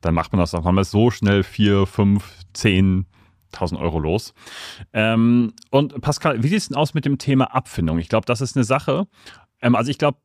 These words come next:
Abfindungen sind das Thema, über das am meisten Halbwahrheiten und Mythen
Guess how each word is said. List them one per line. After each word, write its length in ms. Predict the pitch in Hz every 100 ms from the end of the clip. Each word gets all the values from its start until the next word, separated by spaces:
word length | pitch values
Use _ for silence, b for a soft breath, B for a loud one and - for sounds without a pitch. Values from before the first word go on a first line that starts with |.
| _
Abfindungen 480 | 156 - 196 170 151
sind 220 | 131 113
das 340 | - 160 - -
Thema, 640 | - 135 113 85 113 180 - -
über 160 | 113
das 180 | 113 -
am 180 | 110 107
meisten 760 | 107 131 - 139 127 127 -
Halbwahrheiten 720 | - 113 - 98 92 90 98 92
und 140 | 92
Mythen 560 | 98 104 92 87 82